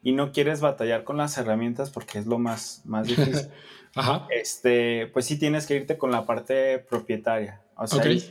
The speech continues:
Speaker 1: yo veo que, por ejemplo, las herramientas, us-, buscar las tarjetas más, este,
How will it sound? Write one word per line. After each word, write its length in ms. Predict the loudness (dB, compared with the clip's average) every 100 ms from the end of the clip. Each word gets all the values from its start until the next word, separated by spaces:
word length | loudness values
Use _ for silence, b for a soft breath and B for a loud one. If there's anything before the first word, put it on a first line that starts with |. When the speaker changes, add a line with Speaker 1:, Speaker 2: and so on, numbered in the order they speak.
| -2
Speaker 1:
yo 100 | 2
veo 220 | 4 2 2
que, 160 | -2
por 160 | -2 -6
ejemplo, 540 | -6 -2 0 0 -4 _ b b b b
las 400 | 0 2 2 0
herramientas, 560 | 0 2 0 2 -2 0
us-, 260 | -4 -6 -6
buscar 380 | -6 0 0
las 440 | 2 2 0 -8 -4
tarjetas 560 | -4 -2 -6 -4 -4 -2
más, 460 | -2 -2 -2 -6
este, 540 | -8 -8 -6 -6 -8